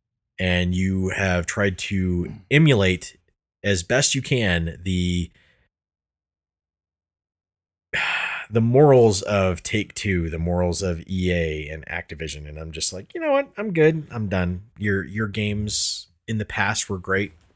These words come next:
and I'll play those. But I'm not gonna give you my money right away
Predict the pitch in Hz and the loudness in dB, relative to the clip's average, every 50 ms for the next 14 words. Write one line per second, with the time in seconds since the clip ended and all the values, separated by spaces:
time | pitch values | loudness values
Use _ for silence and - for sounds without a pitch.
0 | _ _ _ _ _ _ _ _ - 87 92 87 85 - - - 98 95 90 95 | _ _ _ _ _ _ _ _ -8 -4 -4 -4 -4 -4 -4 -2 -2 0 0 0
1 | 90 87 87 85 82 - - - - - _ _ _ _ _ _ _ _ _ _ | 0 0 0 -2 -2 -4 -6 -6 -8 -10 _ _ _ _ _ _ _ _ _ _
2 | _ _ _ _ _ _ _ _ _ - 101 92 90 - - - 107 110 117 117 | _ _ _ _ _ _ _ _ _ 0 0 2 0 0 -2 -4 -2 0 0 0
3 | 117 113 113 104 - - 101 101 87 92 98 92 98 92 90 90 87 87 90 90 | 0 0 0 -2 -2 -2 -2 -2 0 0 0 0 2 0 2 0 0 0 0 0
4 | 90 85 82 82 85 82 78 78 82 80 80 80 78 78 76 76 - | 0 0 0 -2 -2 -2 -4 -4 -4 -4 -4 -4 -6 -8 -10 -12 -18